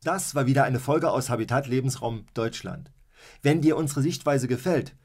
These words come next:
dann schau dir hier eine weitere Folge aus unserem Kanal an und vergiss nicht, hier unseren Kanal auch zu abonnieren. Wir freuen uns, wenn du Spuren hinterlässt,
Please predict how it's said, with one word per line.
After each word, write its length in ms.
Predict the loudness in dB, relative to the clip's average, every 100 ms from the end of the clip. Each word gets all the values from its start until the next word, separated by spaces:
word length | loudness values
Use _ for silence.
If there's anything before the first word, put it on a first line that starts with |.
| _ -6
dann 140 | -2
schau 200 | 2 4
dir 300 | 4 0 -2 -12
hier 320 | 0 2 2
eine 200 | 0 0
weitere 340 | 2 0 -2 -6
Folge 520 | -2 0 2 0 -4 -18 -20 _
aus 420 | -2 -2 -2 -12 _ _
unserem 400 | -6 -4 -4 -6
Kanal 400 | -10 -4 0 0
an 360 | 0 -2 -4 -8 -14 -20 _ _
und 200 | 0 2
vergiss 380 | -2 0 0 0
nicht, 340 | -2 -2 -8 -20
hier 380 | _ 2 2 2 -4
unseren 400 | -4 -2 -4 -6
Kanal 400 | -6 -2 -4 -2
auch 220 | -6 -6
zu 220 | -8 -6
abonnieren. 560 | -4 0 2 0 -2 -12 -20 _
Wir 160 | 0 0
freuen 360 | 2 2 4
uns, 220 | 0 -2
wenn 100 | -2
du 100 | 0
Spuren 400 | -2 -2 0 0
hinterlässt, 580 | -4 -8 -8 -8 -12 -16